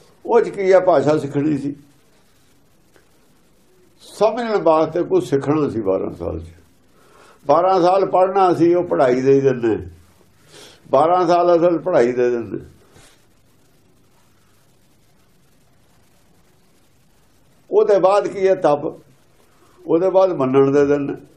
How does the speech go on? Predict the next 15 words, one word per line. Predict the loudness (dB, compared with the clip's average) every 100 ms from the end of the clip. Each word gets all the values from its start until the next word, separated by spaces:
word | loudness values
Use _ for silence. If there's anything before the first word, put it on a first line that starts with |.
| _ _ _ _ _ _ _ _ _ _ _ _ _
ਸੁਣਨ | -4 -2 -2 -4 -2
ਦੇ, | 2 2 2
ਸਮਝਣ | 0 -6 0 0 0
ਦੇ, | -2 0 0 -2 -8 -20 -10
ਜਿਹੜੇ | -6 -2 -2
ਨੇ, | -2 -2
ਬੋਲਣਾ | 2 2 4 2
ਨਹੀਂ | 2 2
ਹੁੰਦਾ | 4 2
ਬਾਲਪਣ | 2 0 0 -2 -2
ਦੇ | -2
ਵਿੱਚ, | -4 -6
ਬੋਲੀ | -2 0 0 -2
ਦਾ | -2
ਨਹੀਂ, | -4 -6